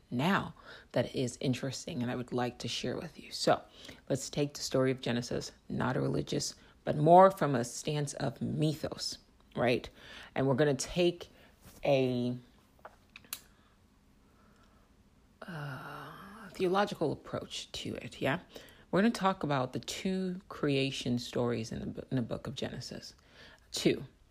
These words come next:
creation stories in the book of Genesis. Two creation <laughs> stories in the book of Genesis. A lot of people don't realize that it's two creation stories in the book of Genesis. So the first chapter, right?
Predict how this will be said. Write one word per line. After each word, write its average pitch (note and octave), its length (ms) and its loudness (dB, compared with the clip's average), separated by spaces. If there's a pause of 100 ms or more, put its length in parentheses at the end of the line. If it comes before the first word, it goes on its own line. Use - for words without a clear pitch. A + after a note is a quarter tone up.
(220)
creation C#3 500 2
stories A#2+ 480 -2
in B2 60 -4
the B2 60 -2
book A#2 220 -4
of B2 80 -12
Genesis. - 560 -8 (640)
Two - 380 4 (500)
creation E3+ 560 8
<laughs> - 160 2
stories E3 500 6
in C#3+ 140 4
the C3+ 60 4
book B2 220 0
of A#2 120 -8
Genesis. - 460 -6
A - 40 -6
lot B2+ 180 0
of C3 80 -6
people C3+ 340 -4
don't A#2+ 240 -4
realize A#2+ 680 2
that - 180 -2
it's - 260 -8
two B2+ 380 -2 (380)
creation A#2+ 420 0
stories - 640 0 (320)
in A2 100 -2
the A2+ 60 0
book - 340 -2 (320)
of - 80 -4
Genesis. - 460 -6
So D3 80 -4
the B2+ 80 -6
first - 640 2 (440)
chapter, - 560 -2 (600)
right? A2+ 420 0